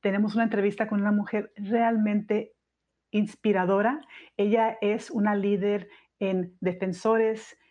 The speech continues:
Provida en la Acera, una organización que capacita voluntarios para ofrecer ayuda y esperanza de manera pacífica y compasiva a mujeres justo antes de entrar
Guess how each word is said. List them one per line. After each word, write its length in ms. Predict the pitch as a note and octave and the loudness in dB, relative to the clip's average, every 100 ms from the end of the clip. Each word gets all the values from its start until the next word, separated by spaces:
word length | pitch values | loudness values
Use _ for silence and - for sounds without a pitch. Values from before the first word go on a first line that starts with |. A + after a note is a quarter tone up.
| _ - | _ -10
Provida 640 | - F#3+ G3+ G#3 G#3 G3+ - | -2 2 2 2 2 0 -2
en 240 | G#3 A3 G#3+ | -2 0 0
la 140 | G#3 | 0
Acera, 840 | - F#3+ F#3 - G#3 G3+ G#3+ B3 - | -2 -4 -4 -4 0 2 2 0 -2
una 240 | G#3 A3+ | 0 2
organización 800 | A3+ G#3 F3 F#3 F3 G3+ G3+ C4 - - | 2 0 -2 -4 0 0 0 -2 -4 -10
que 100 | F#3+ | -4
capacita 520 | F3+ F3+ F3 G3+ A#3 | -4 -2 -4 -2 0
voluntarios 840 | G#3+ F#3+ F#3 F3 G3 G3+ G#3 G#3+ - | 0 -2 -2 -2 0 2 0 -2 -8
para 300 | F#3+ F3 E3+ | -6 -2 -4
ofrecer 400 | E3+ F3 G#3+ G#3 | -4 -10 -4 -2
ayuda 600 | G#3 F3 G#3+ A#3 B3 C4 - _ _ _ | -2 0 0 2 0 -4 -14 _ _ _
y 80 | F#3+ | -6
esperanza 680 | F#3 - F#3 G#3 A#3 A#3 C4 | -6 -4 0 2 0 2 2
de 100 | A3 | 2
manera 420 | F#3 F#3 F3+ F3+ | 2 0 0 -2
pacífica 800 | F3+ E3+ - A3+ A#3+ A#3+ A#3 A3+ | -4 -6 -4 -2 -2 -2 -2 -2
y 120 | G3+ | -4
compasiva 760 | - F3 F3 F3 A3 A3 A3+ A#3 - - | -4 -4 -2 -4 -2 0 0 -2 -12 -12
a 120 | - F3+ | -4 -2
mujeres 680 | F3 - G#3 G#3 A3 - _ _ _ | -2 -2 0 0 0 -4 _ _ _
justo 560 | - C4+ C4+ - D4 - | -2 -2 -2 -4 -4 -2
antes 540 | A3+ B3+ C4 C#4+ C4 | 0 0 0 -2 -4
de 60 | G3+ | -4
entrar 500 | F#3+ F3 G#3 A#3 B3 | -6 -2 0 0 -2